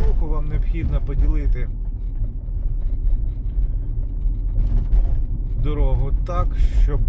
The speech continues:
врахувати ширину проїзної частини та ширину автомобілів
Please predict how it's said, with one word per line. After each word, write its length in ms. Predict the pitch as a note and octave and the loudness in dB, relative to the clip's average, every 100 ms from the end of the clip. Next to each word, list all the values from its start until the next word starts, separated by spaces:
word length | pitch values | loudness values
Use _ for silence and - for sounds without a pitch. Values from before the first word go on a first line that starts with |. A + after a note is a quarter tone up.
| - B2 | 0 0
врахувати 840 | C3+ C3 C3+ C3 B2 B2 - - A#2 - - - - - - - - - - - - | -2 0 0 2 2 4 4 2 0 -2 -2 -4 -4 -4 -2 0 0 0 2 2 0
ширину 580 | D3+ D3 - - - - - - - - - | -2 0 2 2 0 -2 -4 -2 0 2 2
проїзної 440 | - B2+ A#2 B2+ A2+ | 2 2 0 0 -2
частини 680 | A2+ - - A3 G3+ - - - - - - - - - - - | 0 -2 -2 -4 -2 0 0 0 2 2 2 2 -4 -2 0 2
та 140 | - | 0
ширину 380 | - C#3+ - C#3+ | 2 0 0 0
автомобілів 640 | - C#3+ C#3+ D3 G3 D3+ | 0 0 0 0 -2 -2